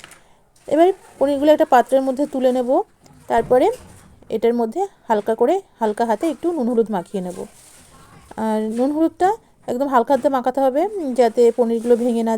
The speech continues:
যায়। সেভাবে ভাঙ-, মানে মাখিয়ে নেব পনিরগুলোর মধ্যে নুন হলুদটা। আর নুন হলুদটা না মাখিয়ে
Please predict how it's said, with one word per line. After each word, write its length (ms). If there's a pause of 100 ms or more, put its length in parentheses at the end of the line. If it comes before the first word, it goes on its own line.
যায়। 160 (1300)
সেভাবে 400
ভাঙ-, 200 (160)
মানে 160
মাখিয়ে 360
নেব 160 (120)
পনিরগুলোর 520
মধ্যে 220 (340)
নুন 160
হলুদটা। 340 (1160)
আর 120
নুন 120
হলুদটা 300
না 180
মাখিয়ে 460